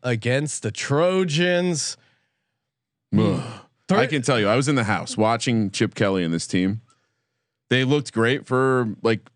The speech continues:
Speaker 2: a quarter and a half.
Speaker 1: Real hot and cold team.
Speaker 2: And the, the, when they didn't look great against a Colorado team on the road with almost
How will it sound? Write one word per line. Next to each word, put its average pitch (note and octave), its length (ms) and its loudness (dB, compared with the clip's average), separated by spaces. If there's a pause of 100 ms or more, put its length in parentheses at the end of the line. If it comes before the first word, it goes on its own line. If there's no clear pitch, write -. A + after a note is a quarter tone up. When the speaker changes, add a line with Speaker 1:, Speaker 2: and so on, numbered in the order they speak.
Speaker 2:
a A2 80 -2
quarter A2+ 460 0
and G#2 80 0
a F#2 60 -2
half. E2 400 -6
Speaker 1:
Real G#3 200 0
hot G3 200 -2
and E3+ 120 -8
cold D3+ 240 -2
team. A2+ 280 -10 (420)
Speaker 2:
And B2 220 2
the, B2 160 2
the, B2 120 -2
when C3 160 2
they B2+ 120 2
didn't F#3+ 240 0
look F#3+ 180 -2
great D3 420 0 (200)
against A2+ 440 0
a G#2 200 2
Colorado B2 800 0
team A#2+ 280 0
on A2 180 2
the G2+ 80 2
road G2+ 280 2
with D#2+ 300 -6
almost A2+ 400 0